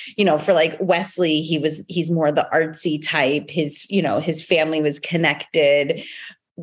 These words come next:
You know, his mom's the sheriff. So we wanted to make him, like, not militaristic, because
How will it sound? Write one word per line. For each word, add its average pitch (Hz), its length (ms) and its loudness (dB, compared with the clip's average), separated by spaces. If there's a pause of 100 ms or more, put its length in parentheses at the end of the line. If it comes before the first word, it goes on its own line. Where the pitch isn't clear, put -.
(120)
You 196 120 4
know, 156 100 2
his 160 200 0
mom's 156 400 0
the 156 100 2
sheriff. 147 520 4
So 156 180 2
we 151 80 0
wanted 151 280 0
to 180 100 -8
make 147 200 0
him, 165 120 -2
like, 135 280 -4
not 185 460 2
militaristic, 185 1040 2
because 156 640 0